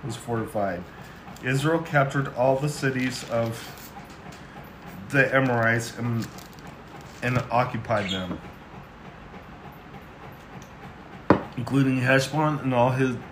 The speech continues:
and all its surrounding settlements. Heshbon was the city of Sihon, king of the Amorites,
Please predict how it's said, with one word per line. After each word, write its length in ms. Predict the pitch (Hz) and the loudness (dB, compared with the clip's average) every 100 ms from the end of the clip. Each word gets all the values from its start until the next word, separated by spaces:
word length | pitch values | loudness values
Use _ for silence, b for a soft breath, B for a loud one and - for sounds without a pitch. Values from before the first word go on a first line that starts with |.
| - 131 | -6 0
and 160 | 131 120 | 0 4
all 180 | 123 120 | 4 4
its 160 | 135 | 0
surrounding 440 | - 123 117 120 - | 0 2 2 2 2
settlements. 580 | 127 113 95 90 - - - - B B | 2 0 0 -4 -8 -14 -16 -16 B B
Heshbon 440 | 135 143 - 175 180 | 2 2 4 4 4
was 180 | 180 175 | 2 0
the 60 | |
city 300 | 170 151 147 | 2 6 6
of 140 | 147 147 | 6 4
Sihon, 460 | 127 123 127 123 | 4 4 4 2
king 240 | 117 123 120 | 0 0 -2
of 160 | 123 | 0
the 200 | 127 107 | 0 2
Amorites, 540 | 123 120 98 92 - | 2 2 0 -2 -8